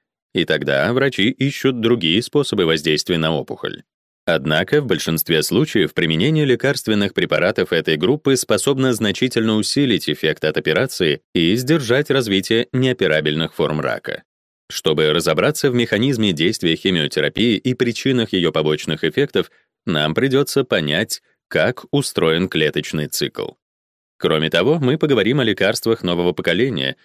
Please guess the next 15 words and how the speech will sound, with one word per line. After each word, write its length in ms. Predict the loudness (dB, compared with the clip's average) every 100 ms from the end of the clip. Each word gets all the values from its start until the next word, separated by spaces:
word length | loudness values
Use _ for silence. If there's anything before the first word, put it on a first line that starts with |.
| _
действующих 760 | -4 0 0 0 -2 -2 -4 0
более 400 | 0 2 0 0
деликатно, 680 | 0 -2 0 0 0 -4
чем 260 | -4 -4 -2
традиционная 720 | -2 0 0 0 0 0 -2
химиотерапия, 760 | -2 -2 -2 -2 -4 0 -2 -2 _ _ -4
и 100 | -2
блокирующих 640 | 2 2 2 0 0 0 0
деление 420 | 0 0 0 0
раковых 340 | 0 0 -4
клеток 420 | 0 0 0 0
на 180 | -2 -2 0
уровне 420 | 2 2 2 -2 _ -6
сигнальных 720 | -2 0 0 0 0 -2 -4
путей. 460 | -8 -6 -8 -8